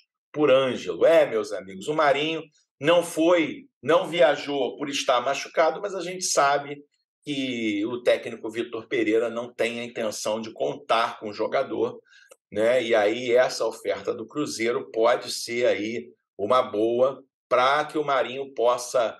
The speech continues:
seguir a sua carreira. Queria saber de você, amigão. Você gostaria de ver o Marinho saindo do Flamengo? Escreva aqui nos comentários a sua participação. É muito, mas é muito importante mesmo. Meus amigos,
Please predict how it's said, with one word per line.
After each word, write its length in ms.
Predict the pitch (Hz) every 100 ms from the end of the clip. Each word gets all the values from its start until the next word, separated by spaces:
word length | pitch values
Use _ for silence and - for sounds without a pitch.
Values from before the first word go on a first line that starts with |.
| _
seguir 420 | - - 147 113 131
a 60 |
sua 260 | 127 139 139
carreira. 280 | 135 113 110
Queria 180 | 180
saber 320 | 185 196 175 190
de 80 |
você, 400 | 170 190 - -
amigão. 540 | 131 120 110 127 107 - _ -
Você 240 | 107 -
gostaria 840 | - 147 151 - 135 120 151 139
de 140 | 120 120
ver 160 | 120
o 100 | 117
Marinho 380 | 110 104 107 107
saindo 500 | - 110 101 113 95
do 160 | 95 95
Flamengo? 520 | 95 98 120 107 - _ - -
Escreva 520 | - - 165 165 151
aqui 180 | - 147
nos 180 | 139
comentários 800 | - 143 127 110 107 120 120 120
a 100 | 117
sua 380 | 113 - 123 117
participação. 1120 | 123 117 - - - 110 101 - 110 110 - _ -
É 140 | 165
muito, 760 | 165 143 151 139 113 - - - - - -
mas 280 | 139 165 175
é 80 | 143
muito 500 | 143 165 196 202 156
importante 800 | 147 147 - - 120 120 113 110
mesmo. 400 | 92 87 82 - _ _ _ -
Meus 280 | 165 214 196
amigos, 760 | 185 214 208 139 90 85 -